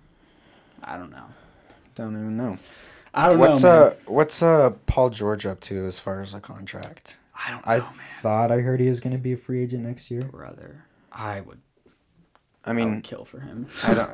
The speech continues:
Speaker 2: <laughs> yeah. I, like,
Speaker 1: Man.
Speaker 2: I, I go back and forth on him
Speaker 1: Yeah.
Speaker 2: every year.
Speaker 1: Yeah, he's, he's, you know.
Speaker 2: But if we're talking business, if we're talking
Speaker 1: Business.
Speaker 2: basketball business,
Speaker 1: Basketball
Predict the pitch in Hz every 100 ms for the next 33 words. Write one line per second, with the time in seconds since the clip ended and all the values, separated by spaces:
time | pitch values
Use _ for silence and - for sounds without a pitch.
0 | - - - 117 101 - _ _ _ -
1 | 123 120 110 113 110 110 107 - - 104
2 | 104 98 98 101 92 101 98 104 101 101
3 | 101 104 113 85 73 107 98 101 101 92
4 | 98 - 101 98 101 98 113 196 113 127
5 | 190 294 339 440 _ _ _ - - 240
6 | 370 - 349 - - 262 202 190 190 -
7 | - _ - 120 - - 104 127 117 120
8 | 120 - 127 120 - - - - - _
9 | - _ _ _ _ _ - 101 - 101
10 | - - - - - 107 - 110 117 113
11 | 98 101 113 110 101 104 92 127 156 -
12 | 202 196 180 180